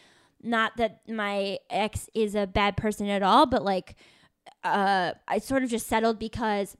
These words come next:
particularly with him, we had, like, an insane physical connection.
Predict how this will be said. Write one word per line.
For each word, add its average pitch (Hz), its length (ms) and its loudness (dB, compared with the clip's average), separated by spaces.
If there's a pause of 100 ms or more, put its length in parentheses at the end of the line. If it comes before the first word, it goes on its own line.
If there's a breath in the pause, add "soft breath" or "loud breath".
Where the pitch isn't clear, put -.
particularly 247 760 0
with 196 140 -4
him, 233 360 -4
we 233 160 -4
had, 247 260 -2
like, 233 180 -4
an 202 120 -8
insane 196 800 -6
physical 170 540 -8
connection. - 580 -10